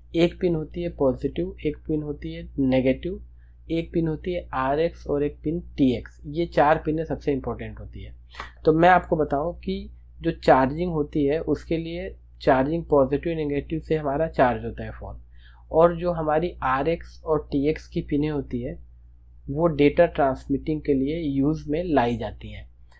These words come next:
तो जो चार्जिंग आईसी की कनेक्टिविटी हमारा जो, जब हम चार्जिंग लगाते हैं तो उस कंडीशन में मोबाइल फ़ोन को चार्ज करने के लिए चार्ज आईसी यहाँ पे इंपॉर्टेंट होती है। मतलब चार्जिंग के जो पॉजिटिव नेगेटिव पिन चार्ज आईसी से कनेक्ट होगी,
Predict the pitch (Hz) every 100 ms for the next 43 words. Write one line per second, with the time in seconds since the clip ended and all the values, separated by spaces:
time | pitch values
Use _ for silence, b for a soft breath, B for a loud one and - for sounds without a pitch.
0 | b - 175 175 190 - 139 135 165 170
1 | 147 - 170 180 170 143 135 - 147 175
2 | 190 - - - _ _ 143 143 151 160
3 | 170 165 156 160 170 175 - 127 131 170
4 | 160 139 131 170 151 151 175 _ _ _
5 | _ - 156 185 - 170 151 143 160 165
6 | 185 165 139 135 156 165 - 147 147 -
7 | - 139 143 160 - 147 147 147 143 147
8 | 170 175 - 151 147 151 139 131 151 175
9 | - 151 139 131 131 170 - _ _ 156
10 | 147 139 131 123 117 110 110 104 - b
11 | b b 143 143 147 175 175 156 135 135
12 | 151 175 170 170 175 - 139 131 139 170
13 | 160 139 135 156 147 165 170 143 139 143
14 | 131 143 143 165 139 135 131 127 131 175